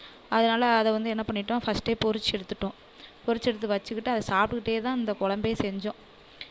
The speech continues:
ஆ, இ-, என்னன்னா, எப்பயும் போல, <clears throat>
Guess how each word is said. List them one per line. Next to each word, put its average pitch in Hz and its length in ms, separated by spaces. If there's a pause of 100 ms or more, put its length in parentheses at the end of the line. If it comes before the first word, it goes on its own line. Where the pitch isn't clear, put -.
(340)
ஆ, 208 360 (260)
இ-, 233 300
என்னன்னா, 240 600
எப்பயும் 247 260
போல, 226 180 (760)
<clears throat> 254 480